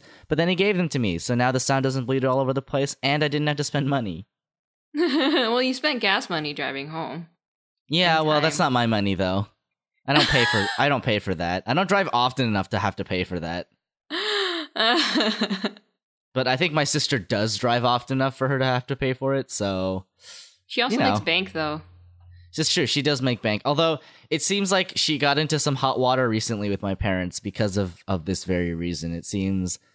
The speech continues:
Speaker 1: that she is spending a little bit too much money on gas. From what it sounds like, since I've been sort of gone for a bit, she's, she's spending less and less time at home. I don't even know if she really lives there anymore.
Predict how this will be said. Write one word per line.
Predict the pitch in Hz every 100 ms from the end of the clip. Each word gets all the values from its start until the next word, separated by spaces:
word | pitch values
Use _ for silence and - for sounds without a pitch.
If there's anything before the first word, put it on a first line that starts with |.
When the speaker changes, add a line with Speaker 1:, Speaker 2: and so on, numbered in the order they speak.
| _ _ _
Speaker 1:
that | 98 98
she | - 107 101
is | 98
spending | - - 107 101 101 101
a | 104
little | 107 104 120 117
bit | 120 -
too | - 113
much | 104 -
money | 98 92 90
on | 85 85 82
gas. | 78 64 60 - - _ _
From | 180 180
what | 208
it | 233
sounds | - 143 160 170
like, | 190 - -
since | - 165 170
I've | 165 135 - 110
been | 143 135 127 - _ _
sort | - 117
of | 98
gone | 92 107 113 117
for | 131 131
a |
bit, | 123 143 151 - - 78 82
she's, | - 165 156 -
she's | 185 180
spending | - 185 185 180
less | 135 104 120 131
and | 160 131
less | 120 143
time | - 123 120
at | 120
home. | - 110 113 131
I | 131
don't | 165 214
even | 165
know | 139 120
if | 113
she | 113
really | 95 98 104 95
lives | 90 87 90
there | 90 107
anymore. | 110 113 113 127